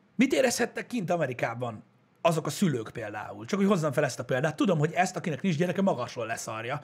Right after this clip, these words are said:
és ugyanúgy a pofámba vágja, mint egy darab szar, de nem ez a lényeg. Mit érezhettek akkor, ö, azok, nem egy cikk van erről, akiket szintén ne,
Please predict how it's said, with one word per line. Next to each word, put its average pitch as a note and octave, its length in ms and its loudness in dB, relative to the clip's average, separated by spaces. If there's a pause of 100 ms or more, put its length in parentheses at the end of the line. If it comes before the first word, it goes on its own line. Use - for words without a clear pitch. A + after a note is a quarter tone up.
(120)
és - 60 -8
ugyanúgy D3+ 260 0
a C3+ 40 -4
pofámba B2+ 460 -2
vágja, C3 320 -2
mint C#3 120 -2
egy C#3+ 60 -2
darab C#3+ 200 2
szar, A#2 340 -2
de D#3+ 80 -2
nem B3 100 -2
ez F3 100 -4
a A#2+ 40 -8
lényeg. C3 300 -8 (260)
Mit - 180 2
érezhettek F3 500 0
akkor, F3 440 0 (220)
ö, D#3 80 0
azok, F3+ 460 2 (100)
nem A#3+ 200 4
egy D3 280 0 (100)
cikk F#3+ 220 -2
van C3+ 160 -4
erről, A#2 480 -8 (300)
akiket G#3 320 2
szintén E3+ 360 0
ne, G3+ 80 2